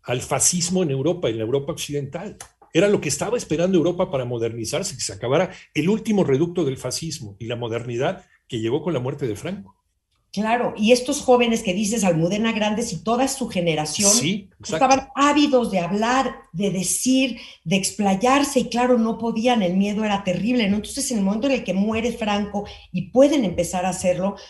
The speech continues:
Speaker 2: por supuesto que surgen grandes, grandes escritores dentro de todos estos republicanos, pues aquellos que se quedaron, porque eran muy chicos probablemente y no se exiliaron, pero pues una gran, bueno, lo sabemos, México recibió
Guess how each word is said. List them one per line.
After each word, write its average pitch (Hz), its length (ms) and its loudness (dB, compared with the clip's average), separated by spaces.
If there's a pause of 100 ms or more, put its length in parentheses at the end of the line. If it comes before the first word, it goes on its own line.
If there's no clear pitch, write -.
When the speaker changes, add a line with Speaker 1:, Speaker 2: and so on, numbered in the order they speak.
(160)
Speaker 2:
por 185 100 -4
supuesto 226 480 -4
que - 80 -6
surgen 226 560 0
grandes, 196 480 2
grandes 180 440 -2
escritores 170 600 0
dentro 156 240 -4
de 151 80 0
todos 196 380 -2
estos 190 260 -6
republicanos, 175 760 -4 (300)
pues 170 140 0
aquellos 226 360 0
que 190 100 -4
se - 240 -4
quedaron, 190 640 0 (280)
porque 165 220 -4
eran 220 160 2
muy 214 240 4
chicos 196 460 0
probablemente 175 720 0
y 185 140 2
no 190 160 2
se 214 140 -2
exiliaron, 165 760 0 (400)
pero 160 560 4
pues 170 200 0
una 214 200 0
gran, 165 400 0
bueno, 214 320 -2
lo 143 220 -2
sabemos, 170 480 2
México 185 420 -4
recibió 160 760 0